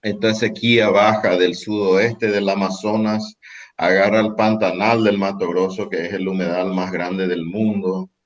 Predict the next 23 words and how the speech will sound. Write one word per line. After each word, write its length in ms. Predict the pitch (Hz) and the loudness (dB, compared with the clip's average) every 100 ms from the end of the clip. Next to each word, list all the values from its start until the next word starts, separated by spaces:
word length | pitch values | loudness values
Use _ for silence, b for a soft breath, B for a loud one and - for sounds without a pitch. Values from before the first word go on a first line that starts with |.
| _ - | _ -10
y 100 | 95 | -4
donde 280 | 90 98 | -2 -2
se 160 | 95 101 | -2 0
ha 120 | 87 | 0
quemado 560 | - 95 90 92 95 92 | 0 -2 -2 0 0 2
ya 120 | 92 90 | 0 0
el 200 | 87 85 | -2 -4
quince 560 | - 135 143 139 120 101 | -6 0 0 0 -2 -2
por 200 | 90 85 | 0 -2
ciento 360 | - 85 92 87 | -2 -4 -4 -6
de 60 | |
su 140 | 90 98 | -6 -10
superficie. 920 | 101 98 90 80 82 76 - 82 95 - _ _ B B B B B | -10 -6 -6 -6 -10 -12 -10 -10 -10 -16 _ _ B B B B B
Pasa 440 | - 92 95 113 107 | 0 2 4 2 2
por 180 | 104 101 | 2 2
el 160 | 95 | 0
Chaco 400 | 92 92 92 101 | 2 2 2 0
Paraguay, 440 | 101 101 95 87 85 | 2 4 4 4 2
por 140 | 95 | 0
Bolivia, 560 | 92 95 95 107 107 107 | 0 0 0 0 2 2
el 80 | 101 | 2
Chaco 360 | - 95 107 | 0 0 0
paraguayo 880 | 107 110 104 92 101 107 110 131 127 | 0 2 4 4 4 4 2 -2 -4